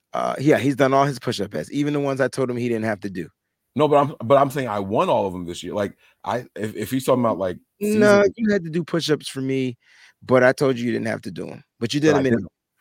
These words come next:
Speaker 2: I'm about to say, but I did 'em, though. Yeah, I did 'em. Um, you know, like, so I'm,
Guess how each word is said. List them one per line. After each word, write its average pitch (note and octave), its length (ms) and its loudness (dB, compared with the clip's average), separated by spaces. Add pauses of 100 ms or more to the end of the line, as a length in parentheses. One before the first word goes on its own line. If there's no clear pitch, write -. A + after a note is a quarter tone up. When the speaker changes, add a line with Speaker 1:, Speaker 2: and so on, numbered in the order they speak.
Speaker 2:
I'm G2 100 -2
about G2+ 60 0
to G2 60 -2
say, G#2 60 -4
but F#2 120 -2
I E2+ 80 -2
did F#2+ 200 -4
'em, D#2+ 120 -10
though. - 180 -16
Yeah, E2 200 -6
I E2 40 -6
did E2+ 180 -8
'em. - 60 -18 (360)
Um, C#3+ 320 6
you C#3+ 100 -2
know, D#3 160 4
like, B2+ 380 0 (280)
so F3+ 400 4 (360)
I'm, E3 160 -4